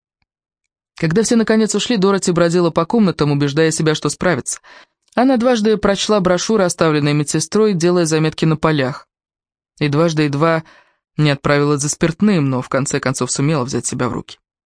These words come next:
И вот теперь она снова в больнице, идет по ярко освещенному коридору в палату к дочери. Улыбнувшись одной из дежурных медсестер, Дороти открыла дверь и вошла внутрь.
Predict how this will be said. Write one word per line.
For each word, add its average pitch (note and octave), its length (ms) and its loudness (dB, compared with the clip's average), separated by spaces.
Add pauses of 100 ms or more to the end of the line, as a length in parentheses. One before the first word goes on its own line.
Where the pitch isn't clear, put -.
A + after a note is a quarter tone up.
(360)
И F#3 60 0
вот A3 100 2
теперь B3 260 0
она G#3+ 160 2
снова G#3 260 0
в E3+ 40 -2
больнице, D#3+ 560 0 (420)
идет E3 280 0
по - 80 0
ярко E3 300 2
освещенному D3 540 0
коридору D#3+ 440 0
в - 80 -8
палату C#3+ 340 0
к C3+ 80 -8
дочери. D3 440 -2 (520)
Улыбнувшись A3 520 0
одной G#3 300 2
из F3+ 80 -2
дежурных F#3+ 440 2
медсестер, F3+ 480 0
Дороти F#3 320 0
открыла E3 400 0
дверь F#3 220 0
и E3+ 40 2
вошла D3 300 0
внутрь. C3 380 -4